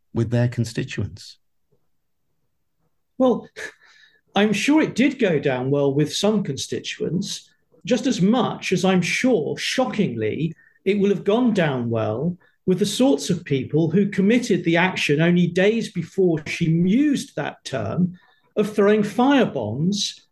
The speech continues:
Speaker 2: at people held at Western Jetfoil having made this particular journey. Politicians,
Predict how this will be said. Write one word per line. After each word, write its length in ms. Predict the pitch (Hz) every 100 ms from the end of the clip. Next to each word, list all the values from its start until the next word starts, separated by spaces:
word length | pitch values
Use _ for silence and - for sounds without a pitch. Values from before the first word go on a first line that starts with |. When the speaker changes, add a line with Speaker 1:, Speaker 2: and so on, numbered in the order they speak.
| _ -
Speaker 2:
at 280 | 220 247 -
people 720 | 175 123 110 - - 170 202 - _ -
held 520 | - 202 156 147 156
at 140 | 175
Western 500 | 180 208 202 - 151
Jetfoil 880 | 139 185 185 - - 135 - 127 175 - _ -
having 380 | 185 190 214 208
made 240 | 208 208
this 160 | 220 214
particular 600 | 240 - 226 - 233 226
journey. 680 | - 269 302 294 - - - _ _ _ _ _ _ _ _ _
Politicians, 1400 | - 320 370 - 294 285 - 165 - 160 175 - - -